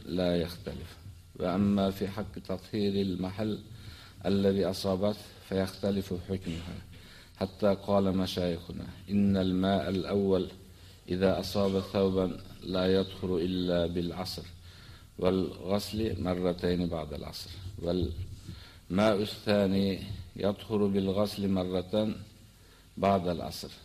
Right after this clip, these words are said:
والماء الثالث يطهر، يطهر بالعصر لا غير،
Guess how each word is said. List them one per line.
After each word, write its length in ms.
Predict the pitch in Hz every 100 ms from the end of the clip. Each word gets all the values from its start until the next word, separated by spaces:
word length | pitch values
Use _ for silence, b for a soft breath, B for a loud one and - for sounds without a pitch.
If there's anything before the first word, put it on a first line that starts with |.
| - -
والماء 400 | 87 90 92 101 98
الثالث 540 | - 107 104 107 104
يطهر، 420 | 92 - 101 95 -
يطهر 480 | 85 90 92 - 92
بالعصر 560 | 90 87 - - 107 107 - B B B
لا 200 | - 90
غير، 280 | 85 78 76